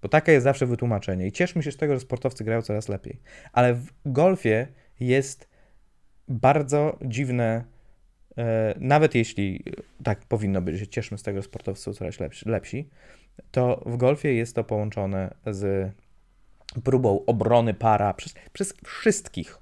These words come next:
na każdym etapie i te pola buduje się coraz dłuższe. Jeśli ktoś tego nie widzi, niech zagra sobie pole sprzed stu lat.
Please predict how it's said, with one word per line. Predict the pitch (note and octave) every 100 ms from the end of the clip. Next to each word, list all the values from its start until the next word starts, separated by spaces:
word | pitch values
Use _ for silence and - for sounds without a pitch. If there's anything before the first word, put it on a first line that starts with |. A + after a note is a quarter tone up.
| -
na | B2
każdym | B2+ D#3+ D#3 C#3+ C3+
etapie | B2 G2+ C3
i | - D3+
te | D#3
pola | - A#2+ A#2+
buduje | A2+ A#2+ A2+ G2+
się | A2
coraz | - G2+ G2+
dłuższe. | G2 - - - _ - -
Jeśli | A#2 -
ktoś | B2 -
tego | A2+ G2+
nie | G2
widzi, | F2+ D3+ F#3+ D4 E4+ _ _ - C#4+
niech | F4+ G3+
zagra | G3 F#2+ C#3
sobie | - C#3
pole | C3+ F#2+ G2+
sprzed | - F2 -
stu | - B3+
lat. | - -